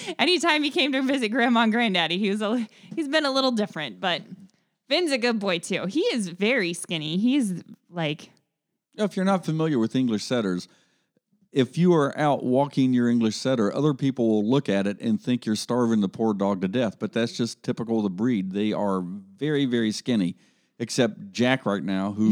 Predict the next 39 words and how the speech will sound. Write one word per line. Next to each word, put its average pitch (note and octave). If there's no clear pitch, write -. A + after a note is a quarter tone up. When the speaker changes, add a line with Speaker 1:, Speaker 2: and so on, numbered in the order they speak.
Speaker 1:
He's G2+
Speaker 2:
is -
<laughs> -
Speaker 1:
portly. F3
Speaker 2:
getting, G3
he's G3+
not D3+
fat. F2
He's C3
just C3
Speaker 1:
He's F4+
portly. A#3+
Speaker 2:
he's B2
muscular. A#2
Speaker 1:
Yeah, E3+
okay. F#3
That's G#3
like G#3+
calling G3
Rupert G3+
fluffy. F#3+
Speaker 2:
Yeah. -
Speaker 1:
<laughs> C#4+
Speaker 2:
All C#3
right. F2+
So C#3+
let D#3+
me E3+
move C3
on. B2
I'm D3
gonna D#3+
tell C#3
you C3
about G#2+
a G#2
dog G#2
named G2
Chips. -